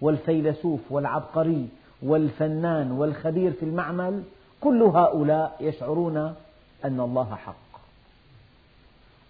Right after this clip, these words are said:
أنه القوة القابضة على ناصية كل شيء، العالمة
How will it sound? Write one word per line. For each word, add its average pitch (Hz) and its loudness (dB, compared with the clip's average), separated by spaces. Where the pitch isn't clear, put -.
أنه 175 2
القوة 170 4
القابضة 139 2
على 151 2
ناصية 139 -2
كل 117 -4
شيء، 110 -10
العالمة 160 0